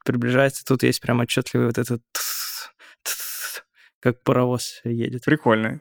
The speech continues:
Speaker 2: как-то не задумывался об этом. Знаешь, что меня удивило? Что Мук, после того, как он изобрел вот эту свою штуку, отказывался называть свое изобретение синтезатором. Потому что,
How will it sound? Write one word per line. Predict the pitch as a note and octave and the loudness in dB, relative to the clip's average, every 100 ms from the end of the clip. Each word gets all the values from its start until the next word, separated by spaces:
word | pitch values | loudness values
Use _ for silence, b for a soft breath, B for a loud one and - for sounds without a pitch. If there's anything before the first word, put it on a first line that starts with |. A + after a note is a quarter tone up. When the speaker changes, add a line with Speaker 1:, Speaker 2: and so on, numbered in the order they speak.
| - | -2
Speaker 2:
как-то | A#2+ B2 | -2 2
не | A#2+ | 2
задумывался | A#2+ A#2+ A2+ A2+ A#2+ C3 | 2 2 0 0 -2 -2
об | B2+ | 0
этом. | A#2+ C3+ C3 B B B | -2 -4 -8 B B B
Знаешь, | C3+ E3+ A3+ | 4 8 8
что | - | 6
меня | F#3+ D#3+ C#3+ B2+ - | 6 8 8 6 4
удивило? | C#3+ C3+ B2+ A2+ B2+ - - | 4 6 6 6 2 -6 -4
Что | - - - D3+ D3+ D3 - | -4 4 6 8 8 6 4
Мук, | C#3 F#3 C4+ - - _ _ | 6 8 6 2 -18 _ _
после | - C#3 C#3 | 2 2 4
того, | C3+ C3+ | 4 6
как | B2+ A#2 | 4 2
он | B2+ B2 | 2 4
изобрел | B2+ B2 B2+ A#2 | 6 6 6 4
вот | C3 | 2
эту | B2+ C3+ | -2 -4
свою | C3+ C3+ C3 | 0 2 2
штуку, | - C4 - - - | 4 4 6 2 2
отказывался | D3 - E3+ F#3+ D#3 C#3 - | -2 6 8 10 8 6 4
называть | C3 C3 C#3+ C3 | 4 8 6 6
свое | C3 C3+ | 4 4
изобретение | B2 B2 C#3 F#3+ F3 | 6 4 6 6 4
синтезатором. | - C3+ C3 A#2+ - - D#3 _ _ _ _ | 2 2 4 4 2 -6 -10 _ _ _ _
Потому | C#3 D3 G#3+ | 4 6 4
что, | - F#3 | 6 6